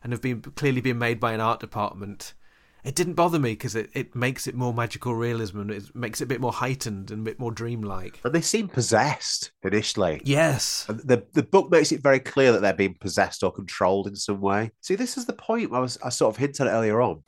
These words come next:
Speaker 2: I think it's a really dark point. It's, and most of the audience wouldn't pick up on this. We've seen how Tom and Tom's sister Dory are gonna die of tuberculosis. And obviously all these kids are dead. Is the implication that the children murdered Sarah this night?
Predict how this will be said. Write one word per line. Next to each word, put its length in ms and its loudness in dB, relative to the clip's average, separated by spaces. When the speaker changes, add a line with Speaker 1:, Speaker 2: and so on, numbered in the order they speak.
Speaker 2:
I 60 -16
think 140 -10
it's 100 -6
a 40 -2
really 200 0
dark 400 4
point. 240 0
It's, 240 -8
and 140 -2
most 200 4
of 60 -12
the 120 6
audience 320 2
wouldn't 200 -4
pick 180 -4
up 160 -6
on 160 -4
this. 280 -14
We've 180 4
seen 480 2
how 600 4
Tom 440 2
and 360 -2
Tom's 360 -2
sister 240 -6
Dory 400 4
are 20 -2
gonna 200 -4
die 500 -4
of 80 -20
tuberculosis. 800 -6
And 140 2
obviously 360 2
all 140 2
these 160 -2
kids 240 -8
are 140 -14
dead. 320 0
Is 180 0
the 100 0
implication 720 -2
that 280 0
the 140 -2
children 580 -2
murdered 360 2
Sarah 400 0
this 200 -10
night? 340 -4